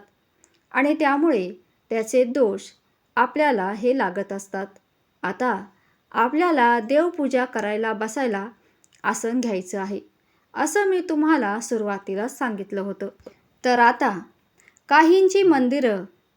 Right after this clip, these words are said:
ही जागेअभावी वर टांगलेली असतात किंवा उंच असतं, मग त्यांना उभे राहून देवपूजा करावी लागते. मग तुम्ही म्हणाल, "आता उभे राहून देवपूजा करायची, मग बसायला आसन कसं घ्यायचं?" तर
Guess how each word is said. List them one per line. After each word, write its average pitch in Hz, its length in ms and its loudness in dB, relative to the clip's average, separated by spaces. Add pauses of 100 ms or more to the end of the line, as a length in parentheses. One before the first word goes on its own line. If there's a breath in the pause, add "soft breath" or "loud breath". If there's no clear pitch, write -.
ही 320 140 4
जागेअभावी 240 920 0
वर 214 200 -2 (120)
टांगलेली 196 500 -6
असतात 196 340 -8 (600)
किंवा 285 240 2
उंच 220 320 -2
असतं, 202 400 -8 (520)
मग 320 260 2
त्यांना 339 520 4
उभे 262 280 2
राहून 226 300 0
देवपूजा 208 520 -4
करावी 196 440 -6
लागते. 190 400 -12 (460)
मग 320 160 4 (120)
तुम्ही 349 240 8
म्हणाल, 302 400 4 (100)
"आता 247 240 -2
उभे 262 360 0
राहून 269 360 -2
देवपूजा 226 540 -2
करायची, 226 580 -6 (420 soft breath)
मग 320 200 0
बसायला 262 480 -2
आसन 214 480 -6
कसं 214 260 -8
घ्यायचं?" 196 380 -10 (580)
तर 370 120 0